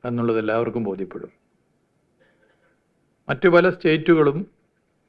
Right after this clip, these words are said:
നമ്മുടെ ഈ ടൂറിസം മീറ്റിനെ കുറിച്ച് എടുത്തു പറയാറുണ്ട്.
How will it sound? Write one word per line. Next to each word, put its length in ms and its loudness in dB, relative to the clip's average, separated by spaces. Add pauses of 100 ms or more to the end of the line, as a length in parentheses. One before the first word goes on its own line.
(1300)
നമ്മുടെ 300 4 (100)
ഈ 80 0 (200)
ടൂറിസം 420 0
മീറ്റിനെ 320 -4
കുറിച്ച് 340 -4
എടുത്തു 320 -2
പറയാറുണ്ട്. 580 -6